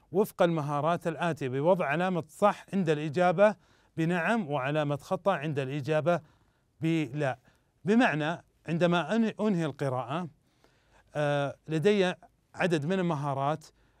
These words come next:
آه، ولدي عدد، آه، نعم، لدي عدد من المهارات،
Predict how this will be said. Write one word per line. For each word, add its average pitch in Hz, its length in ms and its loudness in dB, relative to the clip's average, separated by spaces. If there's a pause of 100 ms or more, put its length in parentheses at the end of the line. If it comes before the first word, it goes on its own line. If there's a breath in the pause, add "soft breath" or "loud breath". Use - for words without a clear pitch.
(140)
آه، 135 180 -4
ولدي 147 600 0
عدد، 143 560 0 (520)
آه، 123 760 -6
نعم، 147 320 -2
لدي 160 240 0
عدد 160 300 0
من 160 100 -4
المهارات، 147 580 -4